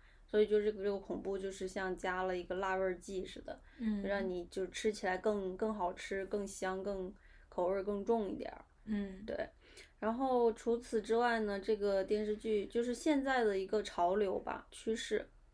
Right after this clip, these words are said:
Speaker 1: 就是女性解放更，女性的地位更高了，所以就是女性电影、电视剧会越来越多。
Speaker 2: 嗯。
Speaker 1: 这部就是一个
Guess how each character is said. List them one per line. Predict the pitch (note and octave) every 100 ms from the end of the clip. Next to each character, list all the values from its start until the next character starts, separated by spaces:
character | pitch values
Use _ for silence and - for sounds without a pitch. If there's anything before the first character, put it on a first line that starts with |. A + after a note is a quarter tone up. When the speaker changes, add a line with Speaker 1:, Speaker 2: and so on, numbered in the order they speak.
| - - - -
Speaker 1:
就 | G3+
是 | G3+ G#3 G3 F#3+ F3+ F3+ F3+
女 | F#3+ F#3
性 | A3 G#3+
解 | G3+ F#3+
放 | G#3 G3+ F#3+
更， | G3 G3 F#3+ - -
女 | G3
性 | F#3 A#3 G#3+
的 | F#3+
地 | A#3 A3+
位 | F#3+
更 | F3+ G#3 F#3+ F#3+ - - -
高 | G3 G3 G#3
了， | G3+ F#3 -
所 | - G3
以 | G3 F#3 - - - -
就 | F#3
是 | F#3 F#3
女 | F3+
性 | F3+ G#3+
电 | G3+ F#3
影、 | F3 - - -
电 | - F#3+
视 | F#3+
剧 | F3+ F#3+
会 | F#3+
越 | F3+
来 | E3+ E3+
越 | E3
多。 | F3+ E3+ F3 - -
Speaker 2:
嗯。 | G3+
Speaker 1:
这 | G3
部 | A#3+ A3
就 | G#3+ G#3
是 | G3+
一 | F3+
个 | F3 F#3 F3 -